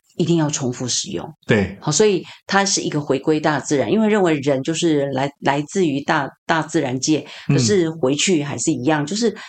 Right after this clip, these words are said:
Speaker 1: 需要这么样的占这么多的空间嘛。
Speaker 2: 嗯。
Speaker 1: 然后当然占空间是一回事，也是要考量它未来的处理。
Speaker 2: 嗯，
Speaker 1: 那现在还牵扯到说未来的祭祀。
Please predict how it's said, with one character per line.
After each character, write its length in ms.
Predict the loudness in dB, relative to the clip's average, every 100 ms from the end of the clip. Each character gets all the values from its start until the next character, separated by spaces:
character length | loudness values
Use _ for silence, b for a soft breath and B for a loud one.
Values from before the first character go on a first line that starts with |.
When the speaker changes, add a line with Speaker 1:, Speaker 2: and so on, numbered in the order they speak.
| B
Speaker 1:
需 180 | -6 0
要 160 | 2 2
这 160 | 0 0
么 120 | 0
样 200 | 0 -2
的 120 | -6 -2
占 240 | -2 -2
这 100 | -4
么 140 | -6 -4
多 160 | -2 -2
的 100 | -4
空 260 | -6 -4 -4
间 220 | -4 0
嘛。 240 | -2 -2 0
Speaker 2:
嗯。 220 | 2 4
Speaker 1:
然 100 | 4
后 180 | 2 2 0
当 140 | 0
然 200 | 2 2 -2 -4 B
占 220 | 0 2
空 180 | 2 2
间 160 | 4 2
是 120 | 0
一 100 | -2
回 200 | -2 -2
事， 200 | 0 -2 -4 -6
也 100 | -6
是 140 | -2
要 80 | -2
考 180 | -2 -4
量 200 | -4 -4
它 180 | -4 -2
未 120 | 0
来 160 | -2 -6
的 180 | -6 -8 -6
处 240 | -6 -4
理。 280 | -4 -6 -10 b b
Speaker 2:
嗯， 220 | 4 4
Speaker 1:
那 80 | 4
现 140 | 2
在 120 | 2 2
还 180 | 0 -2 -6 B B
牵 180 | 0 0
扯 160 | 2 -2
到 200 | -2 -2
说 440 | -2 -4 -4 -8 -12 _
未 160 | 0 0
来 100 | -2
的 140 | -8
祭 240 | -6 -4
祀。 340 | -4 -6 -6